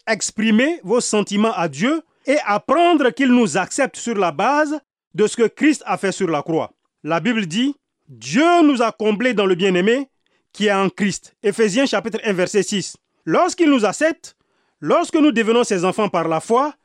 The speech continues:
nous entrons alors dans une nouvelle relation avec lui. En résumé, Dieu a un dessein pour nos vies et ce qui se passe est la réalisation de son plan pour nos vies. C'est lorsque nous refusons de croire qu'il a un plan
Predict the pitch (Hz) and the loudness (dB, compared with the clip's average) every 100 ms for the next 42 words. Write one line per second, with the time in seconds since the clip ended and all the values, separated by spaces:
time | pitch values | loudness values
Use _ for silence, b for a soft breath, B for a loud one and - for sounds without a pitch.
0 | _ _ - 226 359 214 240 240 262 277 | _ _ 0 4 4 4 0 0 0 -2
1 | 220 214 269 302 262 208 202 240 208 202 | 0 2 4 4 2 0 2 4 4 4
2 | 208 175 202 196 - 202 156 160 160 160 | 2 2 2 0 0 0 0 -2 -2 -6
3 | 117 _ _ 165 185 196 185 202 311 - | -6 _ _ -2 0 2 2 0 -2 -6
4 | _ _ 151 120 240 330 226 254 190 196 | _ _ -20 -2 0 2 2 0 0 0
5 | 185 233 202 170 170 165 185 285 - _ | 0 0 0 0 0 0 0 -4 -4 _
6 | _ - 269 359 277 233 294 247 - 294 | _ -4 0 0 0 0 0 0 0 -2
7 | 339 - _ 262 240 202 214 220 202 214 | -2 -6 _ 0 2 2 2 0 -2 -4
8 | - 262 302 294 185 196 196 - 226 180 | -2 -2 -2 -2 -4 -2 -2 0 -2 0
9 | 165 165 135 143 _ _ _ - 226 220 | 0 0 -2 -12 _ _ _ -4 -2 2
10 | 320 349 349 311 285 247 233 240 277 226 | 2 0 2 2 4 2 0 -2 0 -2
11 | - 240 233 196 254 208 208 - 226 277 | -2 0 0 -2 -2 0 0 0 0 0